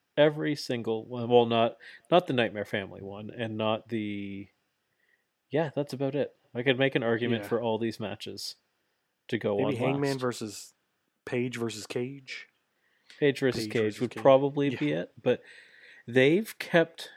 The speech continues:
Speaker 1: Hangman Page off of the main event on purpose.
Speaker 2: Yeah, they could
Speaker 1: To
Speaker 2: do
Speaker 1: make
Speaker 2: the,
Speaker 1: him seem
Speaker 2: uh,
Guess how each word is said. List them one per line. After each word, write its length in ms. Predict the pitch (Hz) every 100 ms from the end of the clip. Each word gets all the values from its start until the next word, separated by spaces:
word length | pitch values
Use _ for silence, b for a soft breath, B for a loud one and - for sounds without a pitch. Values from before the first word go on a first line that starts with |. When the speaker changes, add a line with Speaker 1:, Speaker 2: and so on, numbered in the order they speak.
| -
Speaker 1:
Hangman 400 | - 131 123 117
Page 380 | 110 120 107 104 -
off 280 | 117 117 117
of 120 | 113
the 80 | 123
main 240 | 113 113
event 300 | 107 107 107 -
on 140 | 107 104
purpose. 680 | - 110 - - - - - _ _ _ _
Speaker 2:
Yeah, 280 | 127 117 110 b b b
they 80 | 139
could 140 | 131
Speaker 1:
To 120 | - 180
Speaker 2:
do 20 |
Speaker 1:
make 160 | 131 117
Speaker 2:
the, 60 |
Speaker 1:
him 100 | 117
seem 320 | 107 - 117 110
Speaker 2:
uh, 560 | 120 107 104 101 98